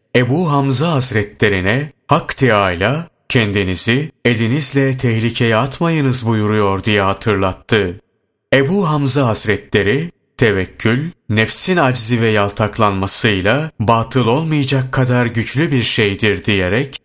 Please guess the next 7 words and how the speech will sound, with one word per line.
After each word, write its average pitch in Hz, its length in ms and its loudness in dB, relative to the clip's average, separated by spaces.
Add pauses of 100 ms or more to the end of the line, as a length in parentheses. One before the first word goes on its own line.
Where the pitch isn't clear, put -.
(120)
nefsini 131 500 0
teskin 107 560 -2
etti. 90 580 -2 (380)
Bu 156 160 2
sırada 127 640 -2 (140)
yukarıdan 113 600 0
adam 101 400 -2